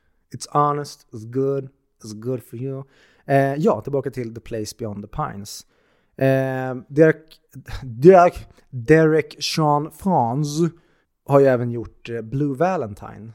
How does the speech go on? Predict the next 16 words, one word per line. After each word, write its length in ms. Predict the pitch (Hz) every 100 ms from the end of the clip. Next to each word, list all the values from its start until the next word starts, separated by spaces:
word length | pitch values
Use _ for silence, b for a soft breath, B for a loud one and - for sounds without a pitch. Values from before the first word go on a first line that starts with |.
| _
som 160 | -
jag 80 | 113
tycker 140 | 110
också 200 | 117 -
är 20 | 113
en 80 |
väldigt, 320 | 107 113 101 101
väldigt 220 | 101 95
bra, 380 | 101 101 98 98 _ _ -
eh, 1200 | 117 113 117 50 50 50 50 - - 123 123 120
ett 120 | 113
ro-, 220 | 110 117
väldigt 220 | 131 117
bra 160 | 113 110
romantiskt 440 | 110 107 98 101
drama. 460 | 107 131 117 156